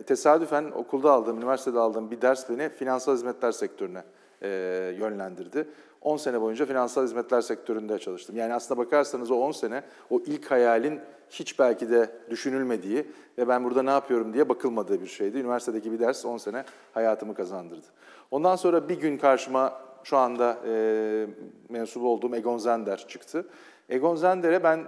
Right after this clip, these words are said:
e, bir gecede aşık oldum. E, firmaya aşık oldum, yaptığına aşık oldum, kurucusunun yaptıklarına ve kültürüne aşık oldum ve, e, onun arkasından böyle bir yolculukta gidebilmek hayali bu sefer, e, içimde belirdi. O zamana kadar da kendimce o ilk gerçekleştirmediğim hayali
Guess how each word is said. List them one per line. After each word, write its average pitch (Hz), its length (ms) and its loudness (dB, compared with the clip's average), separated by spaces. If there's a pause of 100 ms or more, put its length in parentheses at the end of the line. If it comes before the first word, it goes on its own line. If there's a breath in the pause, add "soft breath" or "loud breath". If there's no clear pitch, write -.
e, 131 500 2
bir 170 80 -10
gecede 139 280 4
aşık 131 300 2
oldum. 95 200 -4 (520 soft breath)
E, 107 200 0
firmaya 131 400 2
aşık - 260 -2
oldum, 101 280 -6
yaptığına 123 380 0
aşık 120 260 -4
oldum, 101 240 -6
kurucusunun 120 560 -4
yaptıklarına 117 600 -2
ve 113 140 2 (240 loud breath)
kültürüne 127 360 -4
aşık 107 300 -4
oldum 117 280 -4
ve, 160 140 4 (380 loud breath)
e, 131 200 2
onun 156 220 2
arkasından 143 760 0
böyle 151 220 6
bir 139 60 -2
yolculukta 120 520 0
gidebilmek 120 520 -2
hayali 110 300 2
bu 104 60 -10
sefer, 104 420 -6 (300 soft breath)
e, 104 160 -4
içimde 107 360 -6
belirdi. 101 380 -6 (260 loud breath)
O 170 80 -2
zamana 208 280 2
kadar 156 320 2
da 175 80 2
kendimce 156 500 -2
o 139 140 6
ilk - 340 -10
gerçekleştirmediğim 131 920 0
hayali 127 480 0